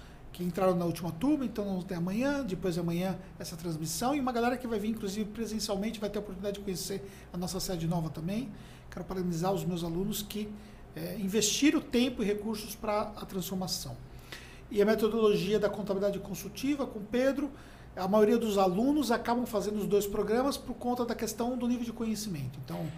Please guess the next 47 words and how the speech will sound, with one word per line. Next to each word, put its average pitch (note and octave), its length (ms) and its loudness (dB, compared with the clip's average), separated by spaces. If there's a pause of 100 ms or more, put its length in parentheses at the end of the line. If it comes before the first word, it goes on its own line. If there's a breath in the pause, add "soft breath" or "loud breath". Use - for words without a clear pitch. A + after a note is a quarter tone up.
(360 loud breath)
a E3 60 -6
gente E3+ 200 -8
tem, F#3+ 340 2 (360 loud breath)
é, F3+ 120 -8
técnicas F#3 540 2
de E3+ 80 0
venda G#3+ 240 4
com F#3 160 0
o E3+ 40 4
Jefferson, A3+ 420 2
que - 120 -6
é D#3+ 40 -2
especialista, F3+ 580 -4
nosso F3 160 -4
head D#3 240 -2
de D3 120 -6
vendas, A#3 460 -2 (500 loud breath)
e F3+ 240 -6
tem G3 120 0
as F3+ 80 0
técnicas G3 480 0
de E3 60 2
vendas F#3 280 0
que - 100 0
o F3 40 2
Pedro F#3 360 2
ensina, C4 760 2
unindo F#3+ 680 4 (220 loud breath)
com F3 80 -2
os E3+ 140 0
aspectos, F3+ 560 0
né, E3+ 180 2
do D#3 140 -2
B D3 120 -2
P E3+ 140 -2
O D#3 60 -2
financeiro G#3 560 2
e - 20 0
toda F#3+ 180 -4
a F3+ 40 0
metodologia E3+ 420 0
de D#3+ 100 -8
ser - 180 -4
um E3 40 -2
contador E3 380 -6
consultor, G3 420 -2
enfim. F#3 240 -4